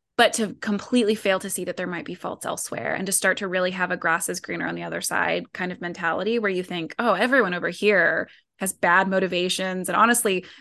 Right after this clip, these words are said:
they're bad readers and thinkers, and they just kind of are sheep that follow whatever. And the other side, everyone is just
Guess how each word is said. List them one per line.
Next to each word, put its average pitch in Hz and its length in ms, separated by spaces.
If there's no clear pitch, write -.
they're 247 140
bad 311 280
readers 190 380
and 185 100
thinkers, 190 560
and 185 140
they 190 80
just 240 240
kind 190 220
of 175 80
are 170 60
sheep - 360
that - 160
follow 180 320
whatever. 175 380
And 185 120
the 220 80
other 427 220
side, 185 300
everyone 208 420
is 175 160
just - 340